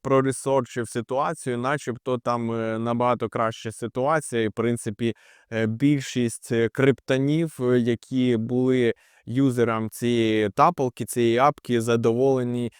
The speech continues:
результатом. Ну, ми ще дочекаємось, е, лістинга, подивимося, який буде курс,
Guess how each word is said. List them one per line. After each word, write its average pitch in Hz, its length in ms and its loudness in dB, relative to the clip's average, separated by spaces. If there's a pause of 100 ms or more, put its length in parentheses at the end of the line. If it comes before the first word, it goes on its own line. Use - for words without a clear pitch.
(140)
результатом. 113 840 -2
Ну, 160 200 -2
ми 139 200 0
ще 123 220 -4
дочекаємось, 117 840 0
е, 120 280 2
лістинга, 135 640 -4
подивимося, 117 840 -2
який 113 380 0
буде 107 360 0
курс, 170 420 -2